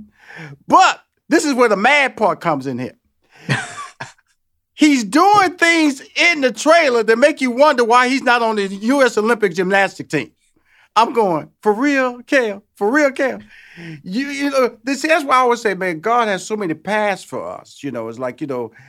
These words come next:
they say that LeBron probably could have been a great tight end or football player.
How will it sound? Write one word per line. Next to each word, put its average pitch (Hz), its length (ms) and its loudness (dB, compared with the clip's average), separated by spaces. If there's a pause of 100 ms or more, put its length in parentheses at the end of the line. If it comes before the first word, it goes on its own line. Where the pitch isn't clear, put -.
(120)
they 160 120 -2
say 156 200 -4
that 131 260 -6
LeBron 143 460 -2
probably 147 220 0
could 151 120 -4
have 143 80 -6
been 147 100 -2
a 143 40 -2
great 156 340 -2 (400)
tight 151 260 -2
end 151 280 -2
or 107 80 -8
football 110 420 -4
player. 107 240 -16